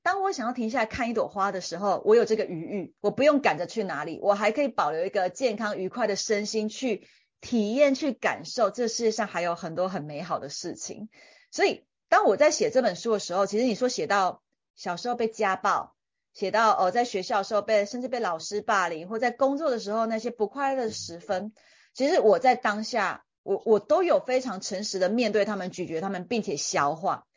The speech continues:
所以我写出来的时候，它有点像是什么？是一个过来人的姐姐，在告诉所有看到本，这本书的朋友，是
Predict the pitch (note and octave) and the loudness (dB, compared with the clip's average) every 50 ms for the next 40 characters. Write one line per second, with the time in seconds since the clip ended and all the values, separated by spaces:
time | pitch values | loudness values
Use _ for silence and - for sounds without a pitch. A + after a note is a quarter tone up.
0 | _ _ _ _ - - E4+ E4+ E4 E4 F4+ - - - D3 - - A#3+ A3 F#3+ | _ _ _ _ -6 0 2 4 4 4 4 2 2 0 -2 -2 -2 -2 -2 -2
1 | F3 - - F#3 F3+ F#3 G#3+ A#3+ A#3+ A3+ G#3+ F3 E3 - G#3 E3+ E3+ E3 D#3 - | -2 -4 -4 -6 -6 -4 -2 0 0 0 0 -2 -6 -6 -8 -8 -8 -8 -12 -12
2 | - A2+ - - - - - - - G3+ - - - C#4 B3 G3+ F3 E3 D#3+ C#3 | -14 -14 -14 -12 -10 -6 -4 -2 -2 -2 -2 -2 0 2 4 4 4 2 0 -2
3 | D3 D#3+ F3 E3+ E3 D#3 C3+ D#3+ D3+ D#3+ D3 E3+ E3 - - G3+ F3 C#3 C#3 - | -2 -2 -4 -4 -4 -4 -4 -4 -6 -6 -6 -6 -8 -6 -4 -2 -2 -2 -4 -6
4 | - E3+ - - _ _ _ _ _ _ - B3+ A#3+ A#3+ B3 B3 A3 A3 A3+ B3 | -8 -8 -8 -8 _ _ _ _ _ _ 2 2 2 4 4 4 4 4 2 2
5 | A3 A3 - G3+ G3+ F#3+ E3 - - A3 G3+ G#3 G3 F#3+ F#3 - G3 G3 - - | 0 0 0 0 0 0 -2 -2 -4 -4 -2 0 0 0 2 0 -2 -2 -4 -4
6 | B3 A#3+ - F3+ D3 - - G3+ G3+ G3+ F#3 - - F3+ D#3 E3 F3 F#3+ E3+ C#3 | -2 -2 -2 -2 -6 -4 -4 -2 -2 -2 -4 -4 -8 -10 -10 -6 -4 -4 -4 -4
7 | - - G#3 G3 D3+ - | -4 -4 -4 -4 -4 -6